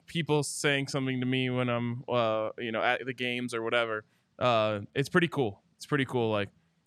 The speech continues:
literally, I got a text from someone, and I saw, like, our text conversation last night. The last time they had texted me was in two thousand fifteen. Uh, <laughs> and it was like, "Hey, like, I saw you on the Coach Prime documentary. That's so cool."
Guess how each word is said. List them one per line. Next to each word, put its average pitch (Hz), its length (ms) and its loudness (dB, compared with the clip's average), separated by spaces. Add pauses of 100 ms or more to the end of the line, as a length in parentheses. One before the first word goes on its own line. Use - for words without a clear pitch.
(100)
literally, 139 480 2 (540)
I 127 100 4
got 135 180 4
a 131 40 0
text 139 280 -2
from 143 120 0
someone, 135 400 2
and 127 160 0
I 127 80 4
saw, 131 260 2
like, 131 200 2
our 120 120 2
text - 360 -2
conversation 127 680 0
last 143 280 2
night. 151 240 2 (320)
The 147 80 2
last 156 200 4
time 165 160 4
they 156 80 4
had 147 120 2
texted 147 280 -2
me 147 100 2
was 147 140 2
in 131 80 -2
two 147 180 -4
thousand 139 340 2
fifteen. 113 560 -6 (500)
Uh, 101 500 4 (260)
<laughs> - 800 -8
and 147 220 4
it 131 80 2
was 131 120 0
like, 135 180 2
"Hey, 262 400 2
like, 208 300 2
I 147 120 4
saw 226 240 2
you 220 200 0
on 220 140 0
the 208 140 -6
Coach 220 320 0
Prime 277 300 2
documentary. 214 580 0
That's 196 200 -2
so 190 200 0
cool." 175 380 -2